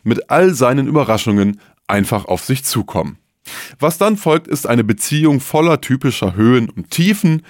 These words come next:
Streit gibt es zum Beispiel hier und da mal über berufliche Ziele oder das Verschweigen von Geheimnissen. Der absolute Höhepunkt dürfte die Geburt der gemeinsamen Tochter sein. Der absolute Tiefpunkt hingegen Almuts Diagnose über Eierstockkrebs der Stufe drei.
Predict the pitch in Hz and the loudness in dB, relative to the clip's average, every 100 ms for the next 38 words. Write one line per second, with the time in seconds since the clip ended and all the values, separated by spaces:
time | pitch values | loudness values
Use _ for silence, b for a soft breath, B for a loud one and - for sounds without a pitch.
0 | B B - - 160 180 165 - 135 - | B B -8 0 2 2 0 -2 -4 0
1 | 139 120 117 - 110 110 151 143 104 104 | 2 2 0 -2 -2 2 2 2 0 2
2 | 110 123 113 107 101 82 95 151 - 123 | 2 2 2 2 0 0 -2 -2 -2 -2
3 | 123 - 123 127 131 123 101 95 92 - | -2 -2 -2 2 2 2 0 -2 -2 -4
4 | 98 - 92 98 95 98 92 87 104 165 | -6 0 0 0 -2 -4 -6 -2 0 2
5 | 160 131 123 123 B B B - 139 175 | 2 2 0 -2 B B B 0 2 2
6 | - 170 160 151 160 170 - 143 135 123 | 2 0 4 4 6 4 2 0 2 2
7 | 131 - 98 92 95 95 127 160 - 101 | 2 0 -2 -2 -2 0 2 2 2 0
8 | 98 98 104 104 92 87 147 170 156 110 | 2 2 2 2 0 0 -2 0 -2 2
9 | 110 110 107 B B - 156 190 - 147 | 4 2 0 B B -2 0 0 0 0
10 | 147 147 - 113 - 107 101 127 113 107 | 0 -4 -2 -2 0 -2 0 0 2 2
11 | 104 104 104 b b 123 151 156 151 - | 4 0 -4 b b 2 4 2 0 -2
12 | 127 131 131 107 95 90 95 98 b b | 0 0 2 2 2 2 0 0 b b
13 | - 151 143 104 101 104 - 107 - - | -2 0 0 2 2 0 -2 -4 -4 -2
14 | 98 98 - - - 131 - 95 131 - | 0 0 -2 -4 -2 0 0 -2 -2 -2
15 | 76 | -4